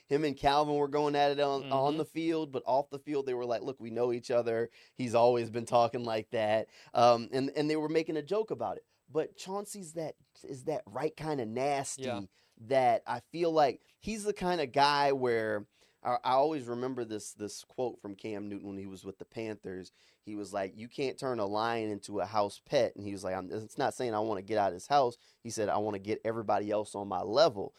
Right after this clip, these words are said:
Speaker 1: So I'ma change it to the jung-, or to the safari," or whatever, however the quote goes. But Chauncey's crazy enough that if everybody else is laid back and flat, it's either going to combust and it's gonna be terrible, or everybody else is gonna say,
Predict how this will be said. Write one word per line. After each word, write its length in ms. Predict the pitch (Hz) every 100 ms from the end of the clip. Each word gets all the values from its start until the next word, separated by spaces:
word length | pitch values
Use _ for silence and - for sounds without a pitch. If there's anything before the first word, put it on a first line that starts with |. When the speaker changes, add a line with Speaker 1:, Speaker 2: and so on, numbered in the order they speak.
| _
Speaker 1:
So 120 | - 104
I'ma 140 | 92
change 360 | - 135 120 110
it 120 | 95
to 100 | 107
the 120 | 92
jung-, 240 | 95 143 139
or 80 | 113
to 120 | -
the 80 | 107
safari," 500 | 104 - 139 131 104
or 60 | 101
whatever, 340 | 156 196 - 196
however 240 | 226 151
the 80 | 117
quote 220 | 127 95
goes. 260 | 104 - - _ _ _
But 260 | 123 139 -
Chauncey's 460 | - 277 349 254 160
crazy 400 | - 226 262 247
enough 280 | 262 269 269 _ - -
that 180 | 151 131
if 140 | 123
everybody 560 | 147 254 269 240 214 180
else 240 | 226 262
is 160 | 160 143
laid 320 | 175 214 190
back 260 | 214 226 180
and 120 | 156
flat, 300 | 220 240 -
it's 180 | 185 208
either 200 | 214 175
going 320 | 165 175 160 156
to 120 | 147
combust 680 | 143 117 107 175 247 - 135
and 100 | 135
it's 100 | 175
gonna 200 | 175 160
be 120 | 143
terrible, 680 | 139 214 240 285 285 311 285 _ - _ -
or 160 | 147
everybody 480 | 143 220 269 254 214
else 240 | 202 247 240
is 120 | 208
gonna 260 | 196 185 160
say, 240 | 165 139